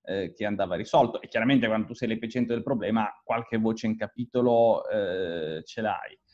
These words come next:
Eh, ma in generale come, come, come, come ti sembra che sia stata ricevuta la condotta italiana a partire dal temporeggiamento prima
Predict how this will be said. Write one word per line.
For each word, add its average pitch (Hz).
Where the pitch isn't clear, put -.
Eh, 123
ma 151
in 175
generale 190
come, 143
come, 151
come, 170
come 165
ti 156
sembra 185
che 175
sia 151
stata 117
ricevuta 127
la 98
condotta 107
italiana 107
a 117
partire 117
dal 113
temporeggiamento 123
prima 147